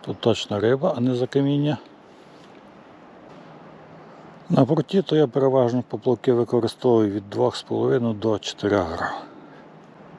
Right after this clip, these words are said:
Три грами то оптимально. Навіть як і більша глибина, то, то вистачає цієї грузки. Було кілька посіпувань, але поки що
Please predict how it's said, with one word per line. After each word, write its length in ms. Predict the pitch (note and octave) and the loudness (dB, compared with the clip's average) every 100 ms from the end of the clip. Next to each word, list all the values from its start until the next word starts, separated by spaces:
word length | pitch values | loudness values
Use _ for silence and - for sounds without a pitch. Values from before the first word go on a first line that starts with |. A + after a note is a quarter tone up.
| - - - A#2+ - | -20 -20 -20 -20 -2
Три 180 | C3 | 2
грами 400 | B2+ A#2+ B2+ B2 A2+ | 2 2 2 0 -4
то 140 | A2+ | -4
оптимально. 600 | A2 - G#2+ G2 F2+ F2 E2 - - | -4 -4 -6 -4 -4 -8 -14 -16 -8
Навіть 280 | A2+ G2 | -8 -6
як 160 | G#2 - | -8 -8
і 40 | |
більша 380 | G2+ C#3 D#3 - | -6 -4 -4 -6
глибина, 480 | B2 C#3 B2+ C3 C3 | -6 -4 -2 -2 -2
то, 180 | A#2+ A#2+ - - - - - - - - - - - - | -6 -14 -16 -20 -20 -20 -20 -20 -20 -20 -20 -20 -20 -10
то 140 | - | -4
вистачає 720 | A#2 A#2 - A#2 - A#2+ F#2+ F#2+ | -2 -2 -2 -4 -2 -2 -4 -6
цієї 320 | - G#2+ G#2 | -8 -6 -4
грузки. 600 | G2+ G#2 G2 - - - - - - - - - - - - - - - - - - - - - - - - - - | -2 -2 -2 -6 -8 -8 -10 -18 -20 -20 -20 -20 -20 -20 -20 -20 -20 -20 -20 -20 -20 -20 -20 -20 -20 -20 -20 -20 -6
Було 300 | D#3+ E3 B2 | 6 8 8
кілька 360 | - A#2+ - A2 | 4 0 0 -4
посіпувань, 680 | C3+ - F#3+ E3+ F#3 E3+ A#2 | -4 0 0 2 0 0 -2
але 140 | A#2 | -4
поки 320 | - D3 - | -4 -8 -6
що 280 | C3+ - D#3 | -10 0 0